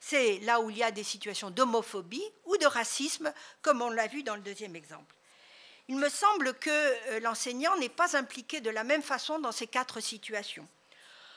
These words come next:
On pourrait dire que quand il y a des tensions personnelles ou culturelles entre les étudiants,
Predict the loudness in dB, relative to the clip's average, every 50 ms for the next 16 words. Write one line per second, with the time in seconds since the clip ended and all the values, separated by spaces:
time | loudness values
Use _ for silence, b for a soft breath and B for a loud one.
0 | B B B -8 -6 -4 -2 2 2 2 2 2 2 2 2 2 0 -4 -4 -2
1 | -2 -2 -2 -2 -8 -2 2 2 2 4 2 -2 -2 -2 -6 -4 -2 -2 -2 -2
2 | 0 -2 -2 -2 0 -2 0 0 2 2 6 6 6 6 6 2 2 4 4 4
3 | 4 4 -4 -4 -2 0 2 2 4 4 4 2 0 -2 -2 -4 -2 -2 -2 -2
4 | -4 -6 -10 -10 -10 -12 -12 -4 0 2 2 2 2 0